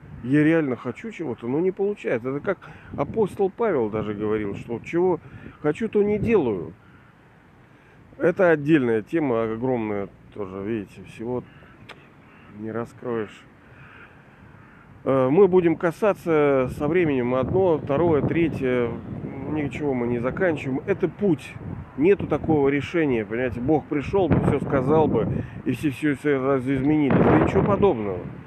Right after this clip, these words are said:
Это большая работа, долгая, душа вызревает. Вот как там плод вынашивается, как семечко про-, прорастает.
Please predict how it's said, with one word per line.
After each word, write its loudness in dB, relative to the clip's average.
Это -2
большая 2
работа, 2
долгая, 2
душа -2
вызревает. 0
Вот -8
как -2
там -2
плод 2
вынашивается, 0
как -4
семечко -2
про-, 2
прорастает. -2